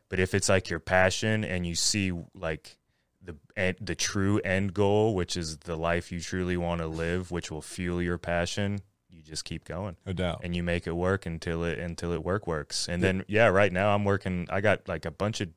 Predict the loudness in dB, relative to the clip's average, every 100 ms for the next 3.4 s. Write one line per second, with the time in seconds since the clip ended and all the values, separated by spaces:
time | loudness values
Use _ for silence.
0 | _ _ _ -8 -6 -8 -8 -6 -4 -2
1 | -4 0 0 0 -4 -4 -2 2 4 4
2 | 2 0 0 -2 -2 -4 -6 -4 -4 -6
3 | -6 4 4